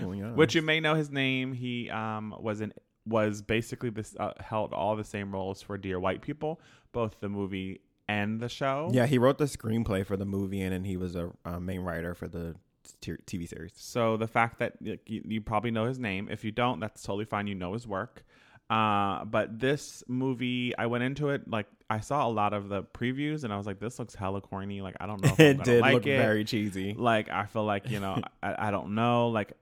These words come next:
Speaker 2: m-, hopefully it's good. Like, maybe it is meant to be, like, corny. And
Speaker 1: It is.
Speaker 2: as you go in and watch the, the show, you realize that the corniness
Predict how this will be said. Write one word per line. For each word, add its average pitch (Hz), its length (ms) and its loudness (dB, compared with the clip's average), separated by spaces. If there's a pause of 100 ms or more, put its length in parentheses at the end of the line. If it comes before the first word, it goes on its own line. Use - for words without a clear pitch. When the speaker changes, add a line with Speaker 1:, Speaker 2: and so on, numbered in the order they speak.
Speaker 2:
m-, 80 160 -10
hopefully 127 580 -2
it's 107 200 -6
good. 107 540 0
Like, 101 200 -4
maybe 104 320 -2
it 92 100 0
is 90 160 -2
meant 95 260 -2
to 120 120 -2
be, 117 220 0
like, 113 200 -4
corny. 120 460 -4
And 101 260 -4 (160)
Speaker 1:
It 101 160 -2
is. 90 260 -4
Speaker 2:
as 127 320 6
you 127 460 0
go 110 220 6
in 107 180 2
and 98 220 -2
watch 85 400 -4
the, 110 180 0 (100)
the 110 120 -2
show, 127 640 0
you 120 300 0
realize 107 540 2
that 98 200 -2
the 104 100 -4
corniness 120 760 -4